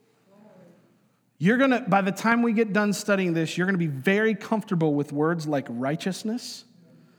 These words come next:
with words like justification, with words like propitiation.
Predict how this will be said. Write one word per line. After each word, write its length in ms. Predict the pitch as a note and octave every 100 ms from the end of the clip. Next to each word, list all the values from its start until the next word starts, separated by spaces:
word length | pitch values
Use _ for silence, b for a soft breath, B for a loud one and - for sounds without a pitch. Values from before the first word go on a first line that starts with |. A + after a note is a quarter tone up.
| b b b b b b b
with 160 | D3+ D3+
words 360 | D#3 F#3 F3+
like 280 | F3 D#3 C#3
justification, 1120 | C3 F3+ F3 G3 F#3 E3 F#3 G3 - A#3 A#3+ - - _ _ _ _ b b b b b b
with 220 | E3 D#3+
words 360 | D#3 F#3+ F3+ F3+
like 320 | E3 - -
propitiation. 1200 | F3 D#3 G#3 G3 G3+ F3+ F3+ G3 - A#3 A3+